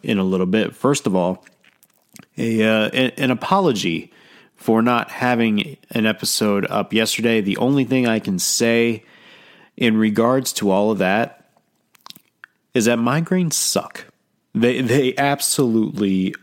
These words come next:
are the most horrendous, horrific thing that can happen to a person as far as not being sick. Like, if you're not s-,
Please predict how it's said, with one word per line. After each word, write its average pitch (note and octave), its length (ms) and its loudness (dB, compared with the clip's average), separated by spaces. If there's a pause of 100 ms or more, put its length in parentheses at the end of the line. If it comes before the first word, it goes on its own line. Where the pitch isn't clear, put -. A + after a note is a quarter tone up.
(140)
are F#2 520 0 (160)
the G2+ 240 0
most G#2 580 0 (840)
horrendous, C3 720 2
horrific A#2 560 0
thing G#2+ 420 0
that G2+ 160 0
can G2+ 140 -2
happen G2+ 460 -2
to G2+ 540 0
a G#2 120 -2
person G#2 460 -2
as F#2+ 180 -2
far G#2 300 2
as F#2+ 260 -2 (540)
not G#2 380 0
being G2 340 0
sick. - 600 -4
Like, F#2 200 -2
if F#2+ 100 -4
you're C#3 120 4
not D3 260 0
s-, - 200 -4